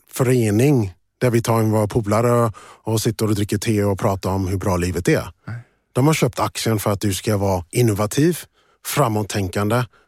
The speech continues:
Speaker 2: Ja.
Speaker 1: och vinstgivande. Men om talanger sitter på Goldman Sachs som inte fick en intervju hos dig, så kan vi med rätt tydlighet säga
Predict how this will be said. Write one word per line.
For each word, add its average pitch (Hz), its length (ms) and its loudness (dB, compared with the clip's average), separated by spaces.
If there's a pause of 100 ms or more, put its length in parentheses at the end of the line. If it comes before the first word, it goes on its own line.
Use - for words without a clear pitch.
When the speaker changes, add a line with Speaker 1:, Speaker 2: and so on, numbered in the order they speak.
Speaker 2:
Ja. 95 100 -14 (140)
Speaker 1:
och - 320 -6 (420)
vinstgivande. 110 840 -2 (320)
Men 127 260 2
om 120 320 0
talanger 143 680 2
sitter 131 320 -2
på 123 60 0
Goldman 127 300 2
Sachs - 540 -4 (500)
som 147 200 2
inte 139 240 2
fick 123 200 0
en 123 80 4
intervju 117 300 2
hos 107 160 0
dig, 92 320 0
så - 200 -6
kan 135 160 -2
vi 123 100 4
med 123 420 -2
rätt 170 140 2 (200)
tydlighet 110 1040 -2
säga 107 440 0